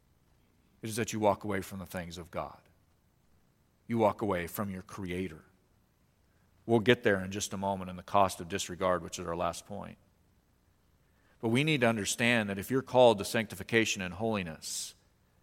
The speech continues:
if God is the one who's called you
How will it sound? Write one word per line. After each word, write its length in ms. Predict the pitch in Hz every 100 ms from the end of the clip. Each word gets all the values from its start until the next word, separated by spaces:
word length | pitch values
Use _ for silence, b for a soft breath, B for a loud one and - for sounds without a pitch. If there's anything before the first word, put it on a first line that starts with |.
| _ _ _ _ _ _ -
if 180 | 120 107
God 240 | 117 139
is 140 | 160
the 80 | 127
one 240 | 123 123 120
who's 240 | 113 -
called 580 | - - 135 143 147 110
you 340 | 107 87 82